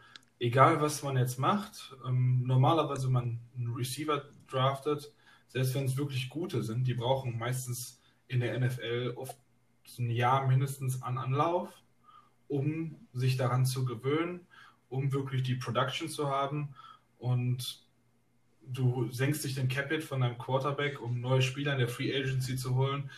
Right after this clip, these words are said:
um dann dein, äh, ja, besten Receiver zu traden. Ja, wir mögen alle Thielen, aber ich find, Diggs war doch noch was besser. Und, ähm, ja, wie gesagt, also den Move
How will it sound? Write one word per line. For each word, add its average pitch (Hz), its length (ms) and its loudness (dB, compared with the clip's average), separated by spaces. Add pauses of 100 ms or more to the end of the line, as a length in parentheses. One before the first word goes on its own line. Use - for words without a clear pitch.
(280)
um 117 140 -2
dann 127 280 2
dein, 120 560 -2
äh, 113 600 -8 (300)
ja, 110 100 0
besten 127 540 2
Receiver 123 440 2
zu - 120 -10
traden. 104 520 -12
Ja, 123 340 -2
wir 120 80 -4
mögen 120 320 0
alle 117 200 -4
Thielen, 143 380 -2
aber 113 260 -6
ich 107 120 -8
find, 127 260 0 (960)
Diggs 135 360 -2
war 120 440 2
doch 131 220 0
noch 131 180 -2
was 120 140 -4
besser. 147 540 0 (1600)
Und, 123 760 0 (140)
ähm, 113 480 -6 (840)
ja, 110 160 -4
wie 117 100 -2
gesagt, 117 380 0
also 110 160 -4
den 127 240 8
Move 131 220 8